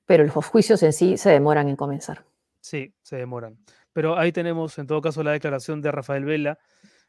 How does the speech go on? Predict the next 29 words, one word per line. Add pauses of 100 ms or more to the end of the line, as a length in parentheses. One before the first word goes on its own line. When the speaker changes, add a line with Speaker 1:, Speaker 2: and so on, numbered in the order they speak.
(100)
Speaker 2:
respecto
de
Vladimir
Cerrón.
Y
lo
otro
es
que,
¿qué
repercusiones
has
visto
tú
de, (480)
del
anuncio (600)
de
la
continuidad
de
Julio
Velarde
en, (500)
en
el
B
C
R?